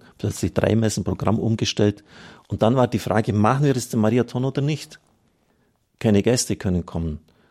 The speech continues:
Die anderen verschieben es auf Oktober. Und was machen wir denn jetzt, Pfarrer Gau? Sie sind der Chef, Sie müssen es entscheiden. Äh, ko-, die Gründe für und dagegen lagen auf dem Tisch. Ich möchte fast sagen, es war fünfzig zu fünfzig.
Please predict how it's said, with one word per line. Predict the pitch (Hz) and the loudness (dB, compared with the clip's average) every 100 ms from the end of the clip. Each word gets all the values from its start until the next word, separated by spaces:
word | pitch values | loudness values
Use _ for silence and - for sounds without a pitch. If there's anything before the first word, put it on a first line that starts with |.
| _ _ - | _ _ -4
Die | - | 0
anderen | 98 101 | 2 2
verschieben | 95 101 - 113 | 0 0 2 2
es | 104 | 2
auf | 101 110 | 2 0
Oktober. | - - 143 127 87 _ _ _ _ _ _ _ _ _ _ _ _ _ _ _ _ 226 | -4 -2 -2 -2 -8 _ _ _ _ _ _ _ _ _ _ _ _ _ _ _ _ -14
Und | - 90 - - - - | -8 -8 -8 -20 -20 -10
was | - 98 | -4 0
machen | 113 120 | 2 2
wir | |
denn | 101 92 | 2 0
jetzt, | 87 | 0
Pfarrer | - 92 | 0 0
Gau? | 90 104 104 | 2 0 0
Sie | 117 98 | -6 -4
sind | 98 98 | -2 -2
der | |
Chef, | - 107 | 0 -2
Sie | - | 0
müssen | 92 95 | 0 0
es | 90 | 0
entscheiden. | 92 87 87 87 95 - _ _ - - _ - | -2 -2 0 0 -2 -8 _ _ -20 -20 _ -16
Äh, | - - - | -14 -14 -14
ko-, | - - - - | -10 -10 -12 -2
die | 98 85 - _ _ _ | 0 0 -6 _ _ _
Gründe | - 123 123 | 4 6 6
für | 110 123 | 4 4
und | 120 101 | 2 0
dagegen | 90 123 151 | 2 2 4
lagen | 110 104 104 | 4 4 2
auf | 98 | -2
dem | 95 | -4
Tisch. | - 135 - - _ - _ _ | -2 -2 -2 -6 _ -20 _ _
Ich | |
möchte | 98 90 | -4 -2
fast | 85 | -2
sagen, | - 107 | 2 2
es | 101 | 2
war | 90 | 0
fünfzig | - 113 - 104 | 0 -2 -2 -4
zu | - | -2
fünfzig. | 87 113 - - 139 | 2 2 2 -4 -4